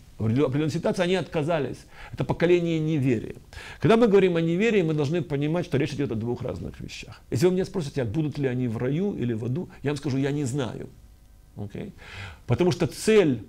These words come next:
хождения вот этого поколения в течение сорока лет – от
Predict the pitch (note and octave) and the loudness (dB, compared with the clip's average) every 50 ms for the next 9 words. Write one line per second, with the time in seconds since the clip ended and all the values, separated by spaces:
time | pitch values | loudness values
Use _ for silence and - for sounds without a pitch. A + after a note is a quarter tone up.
0 | - - - - - C#3 C#3+ C3 A#2+ C3 B2+ B2 E3+ F#3 F3+ D#3 C3 A2 - - | -18 -20 -12 -4 0 2 2 2 2 0 0 2 2 2 2 2 0 -2 -4 -6
1 | - - - - - - G#2+ G#2+ A#2 A#2+ - - - C#3+ C#3 - C3 A#2+ A#2+ - | -8 -12 -14 -16 -10 -6 -4 -2 -2 -2 -2 -2 -2 -2 0 0 -2 -2 -2 -2
2 | - B2 A#2+ - C3+ C#3 D3+ D3+ C#3 B2 A#2 G#2+ F#2+ - - G2 F#2+ A2 A#2 A#2+ | -4 -4 -2 -2 0 0 2 0 0 0 -2 -4 -6 -6 -6 -4 -2 -2 0 0
3 | A2+ A2 G#2 - - A#2 - - D3+ C#3+ C3+ C#3 C3+ - C#3+ C#3+ D#3 C#3 - F3+ | -2 -2 -6 -8 -8 -6 -4 -2 -2 -2 -2 -4 -4 -6 -6 -6 -6 -4 -2 0
4 | F#3 G3+ G#3 G#3 E3+ B2+ - - - - - - - - - - - - - | 2 4 4 2 2 -2 -8 -14 -20 -20 -20 -20 -20 -20 -20 -16 -14 -14 -14